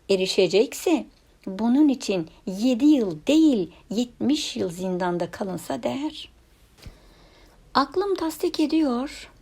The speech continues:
ama kalbim, zindanın kazandıracaklarını anlatsam belki kalbin de mutmain olur.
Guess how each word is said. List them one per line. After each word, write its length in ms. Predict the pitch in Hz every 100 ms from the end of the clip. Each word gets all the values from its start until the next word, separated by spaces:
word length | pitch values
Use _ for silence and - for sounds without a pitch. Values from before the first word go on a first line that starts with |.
| _ _ - - -
ama 380 | 202 226 247 - -
kalbim, 600 | 220 196 190 254 240 294 - _ _ _ _ _ _ - _ _ _ _ _ _ _ - - -
zindanın 720 | 214 220 294 302 294 311 466 440
kazandıracaklarını 1120 | - 233 220 220 214 202 208 196 202 196 185
anlatsam 800 | - 180 180 175 - - 190 240 359 - _ -
belki 680 | 170 208 262 - - 170 - _
kalbin 520 | - 214 202 180 254
de 60 | 202
mutmain 560 | 180 175 - 180 - 165
olur. 420 | - - -